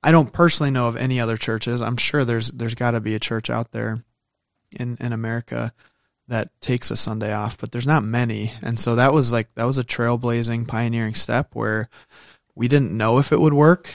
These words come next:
This wasn't, like, the end all be all. We weren't, like, "One hundred percent this will bring us exactly where we need to go," but we knew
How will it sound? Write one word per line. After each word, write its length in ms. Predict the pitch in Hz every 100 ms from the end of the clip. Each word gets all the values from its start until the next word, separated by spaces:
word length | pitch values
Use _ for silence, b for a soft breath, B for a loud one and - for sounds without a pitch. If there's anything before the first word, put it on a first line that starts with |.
| -
This 200 | 117 117
wasn't, 280 | 127 123 131
like, 220 | 120 117
the 140 | 123 113
end 200 | 120 120
all 160 | 120 113
be 240 | 117 113
all. 220 | 113 135 131
We 100 | 113
weren't, 240 | 117 117
like, 260 | 110 107 - 117
"One 140 | 113
hundred 400 | - 131 120 110
percent 520 | 117 - 120 123 - -
this 280 | 120 113
will 120 | 127 117
bring 220 | 120 117
us 160 | 113 117
exactly 460 | 113 107 113 117
where 140 | 113 107
we 100 | 110
need 180 | 110 -
to 100 | 110
go," 180 | 120 120
but 220 | 120 -
we 120 | 113
knew 480 | 113 120 123 120